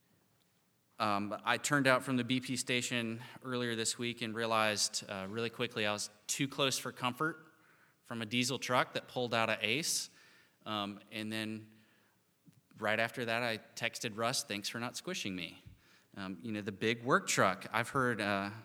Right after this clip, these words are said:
you know, I've heard the diesel engine. Um, I've heard the roar of Russ's truck from time to time, and it says something.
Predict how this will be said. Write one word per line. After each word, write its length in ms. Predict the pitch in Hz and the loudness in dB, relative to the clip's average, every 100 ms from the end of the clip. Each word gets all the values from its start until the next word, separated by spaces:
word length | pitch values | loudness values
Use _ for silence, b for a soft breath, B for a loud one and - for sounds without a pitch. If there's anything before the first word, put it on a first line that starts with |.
| - - | -16 -8
you 100 | 110 | -4
know, 120 | 104 | -4
I've 100 | 104 | -4
heard 260 | 120 110 | -6 -6
the 80 | 98 | -6
diesel 380 | 90 107 101 98 | -4 -4 -4 -4
engine. 500 | 101 98 95 90 92 B B B B B _ - | -4 -2 -2 -4 -8 B B B B B _ -12
Um, 400 | 98 90 90 104 - _ _ _ _ _ _ - | -10 -8 -10 -14 -20 _ _ _ _ _ _ -12
I've 120 | 107 | -8
heard 160 | 131 120 | -6 -6
the 60 | 101 | -6
roar 400 | 107 98 90 95 - _ _ _ | -4 -2 -4 -8 -20 _ _ _
of 140 | 107 | -4
Russ's 280 | 104 98 101 | -2 -2 -4
truck 280 | - 107 95 | -2 -2 -2
from 160 | - 95 | -4 -2
time 180 | 101 | -2
to 80 | 95 | -2
time, 320 | 95 95 90 - B 101 | -4 -6 -6 -10 B -8
and 80 | |
it 80 | 104 | -2
says 320 | - 147 156 | 2 2 2
something. 560 | 160 - 95 92 92 | 0 -2 -4 -8 -10